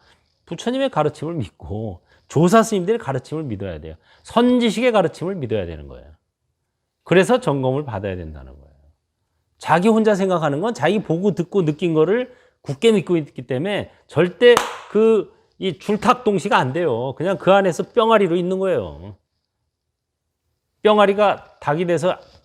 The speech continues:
알을 깨고 나오려면 줄 탁이 돼야 돼요. 탁이 없으면 절대 못 나옵니다. 그 탁이 바로 개송이죠.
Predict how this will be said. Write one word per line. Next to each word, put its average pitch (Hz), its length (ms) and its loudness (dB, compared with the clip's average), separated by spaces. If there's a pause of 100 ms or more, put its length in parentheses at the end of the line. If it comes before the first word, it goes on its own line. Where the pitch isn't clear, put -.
알을 165 240 2
깨고 185 240 0
나오려면 156 520 0 (240)
줄 185 300 0 (300)
탁이 226 320 2
돼야 180 240 0
돼요. 104 220 -12 (120)
탁이 233 280 0
없으면 190 340 -4
절대 - 260 -10
못 101 160 -8
나옵니다. 73 520 -16 (440)
그 226 140 -6
탁이 262 240 2
바로 247 200 4
개송이죠. 120 560 -4